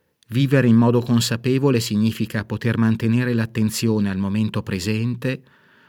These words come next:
osservando i pensieri che vanno e che vengono senza giudicarli. Con l'enorme sviluppo delle tecnologie digitali e l'abbondanza di stimoli che continuamente reclamano la nostra attenzione,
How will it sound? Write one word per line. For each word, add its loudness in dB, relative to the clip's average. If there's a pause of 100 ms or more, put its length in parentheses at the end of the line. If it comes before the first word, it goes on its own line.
(160)
osservando 0
i 2
pensieri 2
che -4
vanno 2
e 0
che -4
vengono -2
senza -2
giudicarli. -6 (1800)
Con 0
l'enorme 2
sviluppo 0
delle -2
tecnologie -2
digitali -4 (420)
e -4
l'abbondanza 0
di -2
stimoli 0
che -8
continuamente -2
reclamano -2
la -4
nostra -6
attenzione, -4